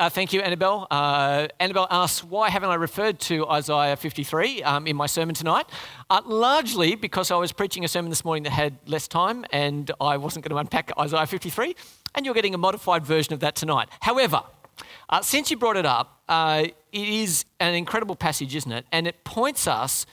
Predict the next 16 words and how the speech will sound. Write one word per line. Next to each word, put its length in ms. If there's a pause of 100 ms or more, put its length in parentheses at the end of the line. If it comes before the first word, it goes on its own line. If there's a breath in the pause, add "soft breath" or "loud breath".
(180 soft breath)
to 320
the 120
one 300
who 320
will 180
come, 500 (300 loud breath)
who 140
will 100
be 400
pierced 420
for 140
our 140
transgressions, 880 (500 soft breath)
and 280
who 280
will 460